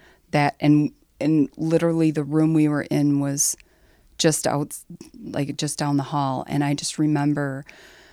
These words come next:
wishing that that was my child. And,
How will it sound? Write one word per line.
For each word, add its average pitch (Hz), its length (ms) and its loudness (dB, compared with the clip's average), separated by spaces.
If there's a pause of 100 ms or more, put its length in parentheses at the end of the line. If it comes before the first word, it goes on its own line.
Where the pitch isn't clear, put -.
(420)
wishing 147 420 -2
that - 140 -8
that - 160 -12
was - 200 -10
my - 120 -8
child. - 480 -10 (1120)
And, 143 680 -2